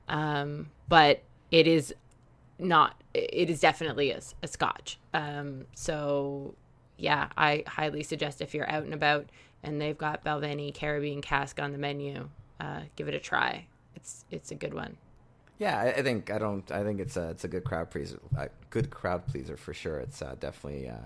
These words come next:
Speaker 2: does very well in, in crowds as well.
Speaker 1: Yeah, for
Speaker 2: Yeah.
Speaker 1: sure. Yeah, I haven't, I honestly haven't met anyone that's, um, and I've actually done,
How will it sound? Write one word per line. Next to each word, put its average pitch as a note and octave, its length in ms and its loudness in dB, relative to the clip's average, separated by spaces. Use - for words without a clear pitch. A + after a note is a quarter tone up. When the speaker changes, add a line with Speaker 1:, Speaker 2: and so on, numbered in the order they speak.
Speaker 2:
does C#2+ 200 -8
very C#2+ 280 -6
well C#2 420 -8
in, C2+ 420 -10
in C#2+ 160 -12
crowds A#1+ 400 -8
as - 140 -14
well. C2+ 180 -8
Speaker 1:
Yeah, E3 180 4
for A2 80 -6
Speaker 2:
Yeah. E3+ 100 0
Speaker 1:
sure. D#3 420 -6
Yeah, E3+ 240 6
I F#3 100 12
haven't, A3 380 6
I F#3+ 140 6
honestly F#3 420 4
haven't E3+ 300 -2
met D#3+ 260 -2
anyone D#3+ 460 -2
that's, D3 420 -6
um, D3+ 220 -2
and E3 140 0
I've F#3+ 180 6
actually E3 260 2
done, D3+ 420 -2